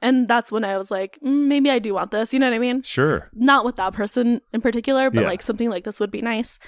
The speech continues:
Speaker 2: Yeah, sometimes you can be with someone and just have, like, a nice afternoon and go, "Well, I don't really want too much more with them, but th-, this makes me think that this could work with
Speaker 1: Yeah.
Speaker 2: someone else." <laughs>
Speaker 1: Yeah,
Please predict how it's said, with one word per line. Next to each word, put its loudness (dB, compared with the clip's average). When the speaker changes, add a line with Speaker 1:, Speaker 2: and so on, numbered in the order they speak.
Speaker 2:
Yeah, 0
sometimes 4
you 0
can 0
be 4
with 2
someone 2
and -2
just -2
have, 2
like, 0
a 0
nice 2
afternoon 2
and -2
go, 2
"Well, 6
I 2
don't 0
really 0
want -2
too -4
much 0
more 6
with 4
them, 2
but -2
th-, 0
this 4
makes 2
me 6
think 2
that 2
this 2
could 2
work 2
with 2
Speaker 1:
Yeah. 6
Speaker 2:
someone 6
else." 4
<laughs> 6
Speaker 1:
Yeah, 6